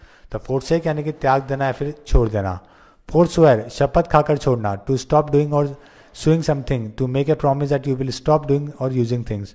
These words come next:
सिनोनिम्स हैं इसके renounce करना, एब्जॉर करना, डिसोन करना। एग्जांपल, he always forswear her, स्वेयर खा के forswear किया,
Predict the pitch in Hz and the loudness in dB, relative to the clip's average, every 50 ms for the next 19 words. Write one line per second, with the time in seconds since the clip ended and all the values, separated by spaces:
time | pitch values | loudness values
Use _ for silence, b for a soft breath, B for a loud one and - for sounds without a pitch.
0 | b b b b b b b b - 139 127 127 127 139 147 135 - 151 - - | b b b b b b b b -4 -2 0 0 0 0 0 0 -2 -2 -2 -2
1 | 147 131 123 123 127 135 143 156 151 - - 147 143 143 143 143 131 127 123 120 | -2 0 2 2 2 4 4 2 2 0 -2 0 2 2 0 0 0 -4 -6 0
2 | 113 131 135 143 135 - 135 131 131 127 127 123 123 120 120 113 - - 113 110 | 2 4 4 4 4 2 0 0 0 0 0 -2 -2 -2 -4 -2 0 -2 -2 -2
3 | 110 107 104 98 98 92 90 - b b b b b b b - 120 123 123 127 | -2 -2 -4 -4 -4 -6 -8 -10 b b b b b b b 0 2 4 4 4
4 | 123 117 117 117 107 113 135 151 156 147 143 139 139 151 151 143 - - 135 131 | 4 4 4 2 4 4 4 6 6 6 6 6 6 4 4 4 2 0 2 2
5 | 127 117 - 127 117 113 110 135 147 127 95 - - - b b b b b b | 2 2 2 2 4 4 4 2 2 0 -2 -4 -10 -18 b b b b b b
6 | b b b b - - 143 151 170 160 - 156 143 139 - 160 156 - 147 139 | b b b b -2 2 4 4 4 4 4 4 4 6 4 4 4 6 4 4
7 | 131 - - 135 127 123 - - 107 92 90 | 4 4 4 2 2 2 0 -4 -6 -6 -6